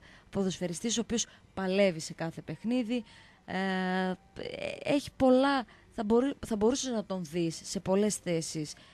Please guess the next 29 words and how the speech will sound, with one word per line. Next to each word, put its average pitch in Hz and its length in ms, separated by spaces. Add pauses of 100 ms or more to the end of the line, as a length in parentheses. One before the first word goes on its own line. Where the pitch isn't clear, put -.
έτσι, 170 540
και 208 180
δεξιά, 180 720
νομίζω, 185 440
και 202 180
αριστερά, 185 580 (380)
και 226 140
πίσω 208 280
από 175 160
τον 170 160
φορ. 269 240 (260)
Γενικά 233 400
το 285 100
δουλεύει 240 360
πολύ 220 280
το, 160 480
το 175 100
μεσοεπιθετικό 175 680
κομμάτι 170 320
ο 170 40
Μιστακίδης. 247 500 (320)
Τώρα, 269 380
ως 254 360
φορ, 233 500 (480)
ε, 175 800
μπροστά, 220 500 (840)
θέλει 208 200
ακόμη 202 280
δουλειά. 170 380